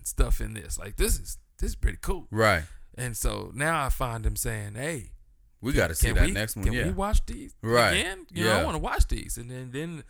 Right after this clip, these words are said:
Speaker 1: you know, the, the girl, you know, she's a teenager. So,
Speaker 2: Mm-hmm.
Speaker 1: you know, she got other teenage busy life stuff that she's
Speaker 2: But, but
Speaker 1: dealing
Speaker 2: it'll
Speaker 1: with.
Speaker 2: catch her.
Speaker 1: But even her, she's like,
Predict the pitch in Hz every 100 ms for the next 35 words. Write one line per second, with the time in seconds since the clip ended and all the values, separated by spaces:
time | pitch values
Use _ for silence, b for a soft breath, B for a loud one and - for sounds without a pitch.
0 | b b - 135 110 110 117 131 120 127
1 | 135 180 202 165 165 175 123 - 311 214
2 | 139 160 117 95 90 147 139 117 113 117
3 | 131 127 110 139 135 117 110 _ - 117
4 | 113 107 - 123 113 104 98 104 113 -
5 | 104 113 113 - 110 101 - 98 110 147
6 | - 156 170 202 - 147 135 - 147 123
7 | 139 139 175 151 143 180 - - 143 160
8 | 131 120 107